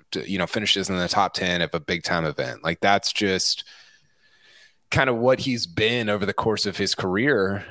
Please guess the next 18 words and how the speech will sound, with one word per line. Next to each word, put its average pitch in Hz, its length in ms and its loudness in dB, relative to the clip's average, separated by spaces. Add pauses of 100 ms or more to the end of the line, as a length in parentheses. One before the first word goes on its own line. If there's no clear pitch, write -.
(140)
And, 107 440 2
uh, 104 200 4
I'm 139 120 2
fascinated 170 560 2
with 123 240 0
him 127 180 0
at 113 100 -2
T 127 140 -2
P 107 80 -6
C 104 140 -4
Sawgrass. 101 640 2
You 101 80 -2
know, 98 200 0
T - 160 -4
P 107 80 -8
C 120 140 -2
Sawgrass 104 680 2
is 98 800 -2